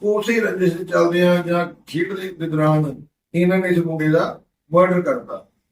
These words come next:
ਕਤਲ ਦਾ ਮੁਕੱਦਮਾ ਦਰਜ ਹੋ ਚੁੱਕਿਆ ਵਾ। ਦੋ ਜਣਿਆਂ ਦੀ ਅਰੈਸਟ ਪੈ ਗਈ ਆ ਜੀ, ਬਾਕੀਆਂ ਦੀ ਅਰੈਸਟ ਦੀ ਵੇਟ ਕੀਤੇ ਜਾ ਰਹੇ ਆ। ਬਹੁਤ ਵਧੀਆ ਸ਼ਲਾਘਾਯੋਗ ਕੰਮ ਕੀਤਾ ਜੀ ਐਸ ਐਚ ਓ ਛੇ ਟੀਮ ਦੇ ਚੌਂਕੀ ਇੰਚਾਰਜ ਨੇ,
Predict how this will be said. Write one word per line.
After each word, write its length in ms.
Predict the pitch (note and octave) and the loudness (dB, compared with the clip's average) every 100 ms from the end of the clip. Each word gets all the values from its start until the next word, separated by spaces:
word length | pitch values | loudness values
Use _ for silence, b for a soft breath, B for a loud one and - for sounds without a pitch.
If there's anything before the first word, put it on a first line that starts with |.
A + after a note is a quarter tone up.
| _ _ _ - | _ _ _ 0
ਕਤਲ 280 | E3+ F#3 | 0 2
ਦਾ 140 | F#3 G3+ | 0 -2
ਮੁਕੱਦਮਾ 380 | F#3 F3 F3 E3+ | -2 -2 -2 0
ਦਰਜ 260 | D3+ C#3 | -2 -2
ਹੋ 100 | C#3 | -4
ਚੁੱਕਿਆ 320 | C#3+ - E3 | -6 -2 0
ਵਾ। 380 | E3 F3 E3+ E3 - _ _ _ - | 4 2 0 -6 -16 _ _ _ 2
ਦੋ 280 | D#3 E3+ | 6 8
ਜਣਿਆਂ 280 | F3 F3+ F3 | 6 6 4
ਦੀ 200 | F3 F3 | 2 -2
ਅਰੈਸਟ 300 | E3 C#3 - | -2 -2 -6
ਪੈ 200 | D#3 D3+ | -4 -2
ਗਈ 140 | D#3 E3 | 0 0
ਆ 60 | |
ਜੀ, 280 | D#3+ E3+ E3 - _ | 0 -4 -6 -14 _
ਬਾਕੀਆਂ 340 | C#3+ C#3+ E3 E3 | -4 -4 -6 -2
ਦੀ 160 | E3 | 0
ਅਰੈਸਟ 240 | D3+ - - | 0 -4 -4
ਦੀ 100 | D#3+ | 0
ਵੇਟ 260 | D3+ D3+ | 2 0
ਕੀਤੇ 240 | - - D3+ | -4 -6 -4
ਜਾ 200 | C#3 B2+ | 0 0
ਰਹੇ 200 | C#3 D#3 | 0 -2
ਆ। 180 | D#3 - _ _ _ _ _ | -4 -8 _ _ _ _ _
ਬਹੁਤ 300 | D3 E3+ F3+ | 2 2 4
ਵਧੀਆ 460 | F3 E3+ D3 D3 F3+ | 0 0 -2 -2 -2
ਸ਼ਲਾਘਾਯੋਗ 680 | - D3 D3 F3 F3 E3+ D3 | 0 0 2 2 2 -2 -4
ਕੰਮ 200 | C3+ B2 | -8 -8
ਕੀਤਾ 280 | - D#3+ | -6 -2
ਜੀ 140 | D#3 E3 | 2 0
ਐਸ 160 | - | -2
ਐਚ 120 | - D#3+ | -8 -10
ਓ 60 | |
ਛੇ 440 | C#3+ D3 D3+ D#3 D#3 | -6 -4 2 2 0
ਟੀਮ 240 | D3+ D3+ | -4 -4
ਦੇ 100 | D#3 | -6
ਚੌਂਕੀ 220 | D3 C3+ | -8 -14
ਇੰਚਾਰਜ 380 | C#3 D3+ D3 C#3+ | -14 -4 -4 -2
ਨੇ, 280 | D3 D3 | -4 -6